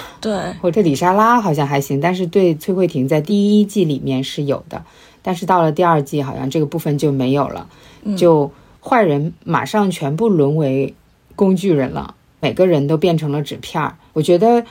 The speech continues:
Speaker 2: 整个第二季就是一个赶鸭子上架的产物，从情节，从故事方面的话，跟第一季相比起来，它应该就是四集的东西。
Speaker 1: 嗯。
Speaker 2: 结果把它演成了八集，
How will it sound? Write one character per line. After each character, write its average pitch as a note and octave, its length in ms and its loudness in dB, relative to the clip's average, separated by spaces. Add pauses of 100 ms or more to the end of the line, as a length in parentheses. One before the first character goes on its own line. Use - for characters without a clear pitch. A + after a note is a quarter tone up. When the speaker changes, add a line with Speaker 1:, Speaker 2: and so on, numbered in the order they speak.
Speaker 2:
整 D#3 260 2
个 G#3 320 4 (240)
第 - 120 2
二 F3+ 200 4
季 E3 360 0
就 G3+ 180 4
是 E3+ 180 -2
一 C3+ 200 -2
个 D3 360 2
赶 C#3 220 -2
鸭 E3 220 2
子 F3 80 -6
上 E3+ 220 0
架 E3+ 200 2
的 C#3 80 0
产 - 300 -10
物， C#3 320 -6
从 E3+ 300 0
情 D#3+ 300 -2
节， C3 400 0 (320)
从 C#3 640 -2 (100)
故 A#3 180 2
事 D3+ 200 0
方 D#3 180 0
面 D#3 260 2
的 C3 140 -2
话， C#3 320 -4 (240)
跟 F#3+ 180 2
第 G#3+ 220 4
一 G#3 60 4
季 G#3 160 -2
相 F#3 240 -2
比 D3 100 0
起 C#3+ 160 -6
来， G#2 180 -6
它 D#3+ 220 -6
应 F3 140 -2
该 F3+ 120 0
就 F#3 140 0
是 E3+ 160 -4
四 F#3 240 -4
集 B2+ 160 -6
的 G2+ 100 -2
东 B2+ 220 -4
西。 - 300 -12 (100)
Speaker 1:
嗯。 G#3 420 -6
Speaker 2:
结 F3 140 2
果 F#3+ 80 2
把 F3+ 100 2
它 D#3 80 0
演 E3 200 0
成 B2+ 200 -2
了 D3 160 0
八 D#3 280 0
集， - 280 -8